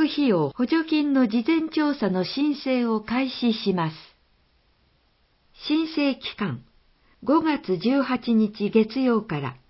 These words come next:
七月十七日金曜。対象、昭和五十六年五月三十一日以前に建築された木造家屋の空き家など。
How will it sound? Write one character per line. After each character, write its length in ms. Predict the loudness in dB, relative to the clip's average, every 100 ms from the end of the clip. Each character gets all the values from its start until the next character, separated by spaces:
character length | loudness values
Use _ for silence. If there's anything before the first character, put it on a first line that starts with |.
| _ _ -16
七 320 | -12 -2 -2
月 340 | 0 -2 -4 -2
十 260 | 0 0
七 240 | -2 0 2
日 380 | 2 2 -4
金 380 | -4 -2 2 4
曜。 300 | 2 0 -6 -14 _ _ _ _ _ _ _ _ _ _ -10
対 260 | -2 -2 0
象、 480 | 0 2 2 -2 -8 _ _ _ _ _ _ _ -8
昭 220 | -2 0 0
和 140 | 0
五 180 | 0 2
十 220 | 2 2
六 280 | 0 0 0
年 280 | 0 -2 -8 _ _ -6
五 180 | -2 0
月 360 | 0 0 -2
三 280 | -2 0 0
十 140 | 2 2
一 280 | 2 0 0
日 360 | 0 0 -2
以 60 | 0
前 140 | 0 0 -2
に 220 | -6 -8 -4
建 240 | -2 0
築 260 | -2 -8 -8
さ 160 | -4 -2
れ 140 | 0
た 160 | 0 2
木 280 | 2 0
造 280 | -2 0 0
家 200 | 0 2
屋 220 | 2 0
の 120 | -2 -2
空 140 | -2
き 160 | -2 0
家 140 | 0
な 200 | 0 -4
ど。 160 | -6